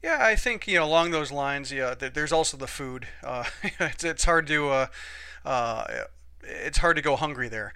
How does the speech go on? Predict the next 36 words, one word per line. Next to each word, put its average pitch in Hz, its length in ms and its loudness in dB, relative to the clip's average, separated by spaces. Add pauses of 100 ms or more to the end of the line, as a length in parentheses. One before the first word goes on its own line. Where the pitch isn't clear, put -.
(360)
Uh, 117 280 -4
so 208 160 4
I 165 180 10
would 165 160 2
put 170 140 0
that 143 160 6
in 131 180 -4
the 123 60 -12
list. 127 280 -4
But 143 180 -2
yeah, 233 160 6
I 165 80 6
think 269 240 -2
when 214 80 -2
you 165 100 0
add 190 220 2
all 175 200 6
it 139 100 -2
up, 135 340 -2
the, 127 340 -8
the 123 300 -6
sightlines, 196 500 6
I 180 80 10
would 196 100 6
say 185 120 6
the 160 60 0
lower 165 220 4
deck 156 200 6
sightlines, 147 460 2
the 147 100 4
upper 156 140 2
deck 147 140 4
sightlines 143 520 0
can 139 140 -6
be 135 160 -6
basically, 135 580 -2